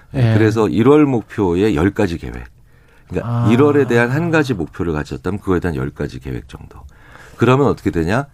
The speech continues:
Speaker 1: 실패냐 성공이 아니라 그중에 네 개 하시면 사십 점,
Speaker 2: 음.
Speaker 1: 여섯 개 하면 육십 퍼센트.
Speaker 2: 예.
Speaker 1: 이렇게 점수가 좀 더 정확히 나와요.
Speaker 2: 예.
Speaker 1: 네. 그러면 이월 달엔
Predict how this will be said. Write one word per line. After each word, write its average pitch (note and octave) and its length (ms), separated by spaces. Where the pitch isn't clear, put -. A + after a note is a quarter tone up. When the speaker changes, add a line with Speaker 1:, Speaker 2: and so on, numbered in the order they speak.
Speaker 1:
실패냐 F#3+ 560
성공이 C3+ 380
아니라 D#2+ 440
그중에 G#2+ 520
네 G2+ 260
개 A#2 100
하시면 F#2+ 240
사십 D2 360
점, B1 140
Speaker 2:
음. C3+ 340
Speaker 1:
여섯 B2+ 240
개 B2 80
하면 G#2+ 160
육십 - 280
퍼센트. - 400
Speaker 2:
예. A#2+ 160
Speaker 1:
이렇게 A2+ 520
점수가 A#2 460
좀 F2+ 180
더 G2 100
정확히 E2+ 480
나와요. A#1 240
Speaker 2:
예. B2 60
Speaker 1:
네. G#2+ 480
그러면 C3+ 440
이월 B2 340
달엔 A2+ 320